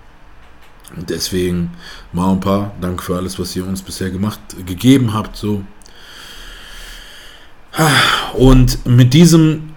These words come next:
fast vorletzten Highlight so schließt sich irgendwie, äh, das Jahr ab, nämlich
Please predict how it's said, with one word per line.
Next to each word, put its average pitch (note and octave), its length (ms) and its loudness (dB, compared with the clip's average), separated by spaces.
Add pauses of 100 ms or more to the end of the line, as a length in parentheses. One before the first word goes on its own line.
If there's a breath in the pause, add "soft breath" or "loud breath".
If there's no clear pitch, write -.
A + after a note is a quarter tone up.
(100)
fast - 380 2
vorletzten D3 840 2 (560 loud breath)
Highlight B2 460 4
so A2+ 440 0 (1120 loud breath)
schließt B2+ 500 0
sich A#2 220 -4
irgendwie, G#2 720 2 (220)
äh, F#2 440 -2
das G2 280 -4
Jahr G#2 260 2
ab, B2+ 300 -8 (360)
nämlich G2 760 -2